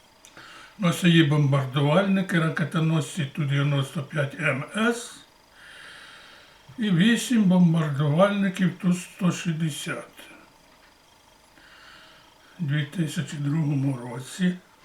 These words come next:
Україна передала, тут ключове слово,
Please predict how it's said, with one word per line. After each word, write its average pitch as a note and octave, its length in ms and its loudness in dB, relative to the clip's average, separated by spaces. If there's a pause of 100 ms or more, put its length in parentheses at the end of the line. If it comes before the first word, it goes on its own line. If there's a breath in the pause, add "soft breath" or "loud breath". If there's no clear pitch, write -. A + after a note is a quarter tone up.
(960 loud breath)
Україна F3+ 600 2
передала, D#3+ 680 0 (160)
тут E3+ 240 -8
ключове D3+ 540 -4
слово, C#3 580 -2